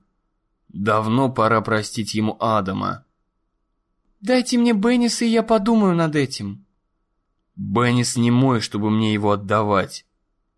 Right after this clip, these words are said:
Она вздохнула. «Я бы охотно вас не убивала». «А как охотно я бы не умирал». «Тогда выдайте Бенниса!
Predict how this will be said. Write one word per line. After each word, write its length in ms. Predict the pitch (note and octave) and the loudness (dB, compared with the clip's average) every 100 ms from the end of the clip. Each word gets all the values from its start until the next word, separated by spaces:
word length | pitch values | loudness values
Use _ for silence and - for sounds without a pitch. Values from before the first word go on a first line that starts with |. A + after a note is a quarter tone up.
| _ _ - | _ _ -4
Она 340 | F#2+ G#2+ D#3+ | 0 2 0
вздохнула. 880 | G3 F#3+ G3 F3+ D#3+ B2+ G#2 - _ _ _ _ _ _ _ _ _ _ | 0 0 0 0 2 2 0 -2 _ _ _ _ _ _ _ _ _ _
«Я 240 | G3 G#3 G3 | -2 0 2
бы 160 | G3+ | 2
охотно 460 | G3 - A#3 A3+ A3 | 2 2 0 0 0
вас 260 | G#3+ G#3+ | 2 0
не 120 | G#3+ G#3+ | 0 2
убивала». 840 | F#3+ G3+ F#3+ G3 F3 C#3 A2 B2+ _ _ _ _ _ _ _ _ _ | 2 0 2 2 0 -2 -6 -12 _ _ _ _ _ _ _ _ _
«А 180 | G2+ F#2 | -2 -2
как 340 | - A2+ - | -2 -4 -2
охотно 480 | G#2 - B2+ A2+ A#2 | -4 -2 -2 -2 -2
я 200 | A2+ G#2+ | 0 0
бы 140 | G#2+ | 0
не 120 | A2 | -2
умирал». 760 | A2 A2 A2+ A2 G2+ G2 - - _ _ _ _ _ _ _ _ | 0 0 -2 0 0 -2 -4 -12 _ _ _ _ _ _ _ _
«Тогда 380 | - A3 F#3+ A3 | -2 0 2 2
выдайте 560 | F#3+ A3 A3 F#3+ F#3 E3+ | 4 4 4 2 0 -2
Бенниса! 720 | D#3 G3+ F#3 B2 - G2 D#2 | 0 2 2 0 -4 -6 -10